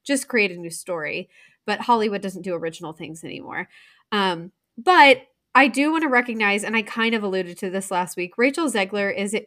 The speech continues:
is a young woman, and I don't know her. And I did point out, I am sure these things were taken out of context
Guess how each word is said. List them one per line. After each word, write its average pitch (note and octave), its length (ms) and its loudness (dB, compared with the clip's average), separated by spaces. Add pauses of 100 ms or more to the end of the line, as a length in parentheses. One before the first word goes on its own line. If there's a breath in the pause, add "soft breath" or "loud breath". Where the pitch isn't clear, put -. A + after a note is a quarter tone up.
(120)
is A3+ 320 2
a A#3+ 120 4
young B3 300 2
woman, D#3+ 440 -4
and G3+ 320 -4
I A3 300 4
don't G#3 300 -2
know F3+ 200 -2
her. E3 260 -2
And G3 220 0
I G#3+ 240 4
did B3 320 4
point A3+ 260 0
out, F#3 260 4
I G3 100 0
am G3 100 0
sure A#3 340 0
these G3 240 -4
things F3 260 -4
were F#3 60 -4
taken E3+ 300 -6
out D3+ 100 -6
of D#3 80 -10
context D#3 500 -8